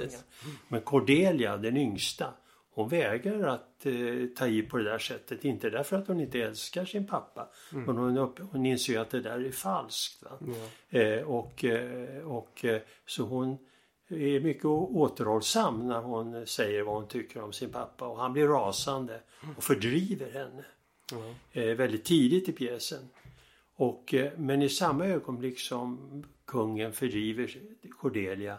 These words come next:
Speaker 2: så dyker narren upp.
Speaker 1: Mm.
Speaker 2: Och sen är, är narren, eh, är med, eh, i samtliga akter ända till slutet.
Speaker 1: Just det.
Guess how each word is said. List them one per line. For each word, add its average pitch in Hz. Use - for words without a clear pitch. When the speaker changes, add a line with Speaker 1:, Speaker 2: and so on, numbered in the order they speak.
Speaker 2:
så -
dyker 113
narren 175
upp. -
Speaker 1:
Mm. 127
Speaker 2:
Och 135
sen 139
är, 156
är 156
narren, 131
eh, 131
är 127
med, 127
eh, 151
i 123
samtliga 131
akter 120
ända 123
till 120
slutet. 170
Speaker 1:
Just 120
det. 120